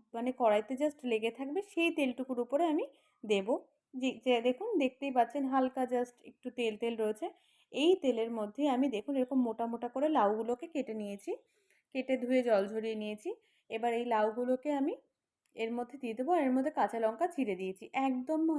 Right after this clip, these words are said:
হেলদি রেসিপি একটা, কিন্তু খেতে অসাধারণ লাগে, একবার আমার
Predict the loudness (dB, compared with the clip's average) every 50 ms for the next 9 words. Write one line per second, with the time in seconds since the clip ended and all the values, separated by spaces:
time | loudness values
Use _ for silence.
0 | 0 0 0 0 -2 -2 -4 -4 -2 -2 -4 -6 _ _ _ _ _ _ -16 -10
1 | -8 -4 -4 -4 -4 -6 -10 -12 -8 -4 -2 -2 -2 -2 -4 -8 -12 -10 -8 -10
2 | -10 -12 -10 -8 -8 -6 -4 -2 -2 -2 -2 -2 -4 -6 -6 -6 -6 -6 -6 -4
3 | -4 -4 -4 -2 -2 -4 -4 -4 -4 -4 -2 -2 -4 -6 -6 -6